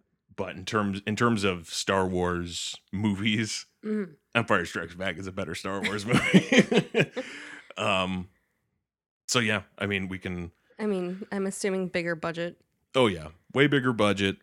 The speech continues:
Speaker 1: better sets, better special effects. Honestly,
Speaker 2: <clears throat>
Speaker 1: better just sort of everything. And at, at the, er, at the very least, it's, it's,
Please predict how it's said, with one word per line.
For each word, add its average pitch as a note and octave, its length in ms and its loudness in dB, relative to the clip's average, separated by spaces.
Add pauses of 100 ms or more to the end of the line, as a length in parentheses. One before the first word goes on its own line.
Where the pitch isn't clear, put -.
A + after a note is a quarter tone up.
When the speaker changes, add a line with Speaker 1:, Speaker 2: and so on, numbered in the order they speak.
(220)
Speaker 1:
better G2 560 2
sets, A2 480 0
better F#2+ 280 0
special F#2 440 -4
effects. - 840 -6 (340)
Honestly, G2 400 -4
Speaker 2:
<clears throat> G#2 80 -6
Speaker 1:
better F2+ 460 -2
just - 400 -8
sort G#2 220 2
of D2+ 80 -4
everything. F2+ 560 -6
And A#2+ 140 4
at, A#2 100 0
at B2 140 0
the, B2 160 -8
er, E3 240 0 (880)
at B2+ 100 2
the C3 60 0
very C#3+ 200 6
least, B2+ 300 4
it's, - 300 -2
it's, - 420 -6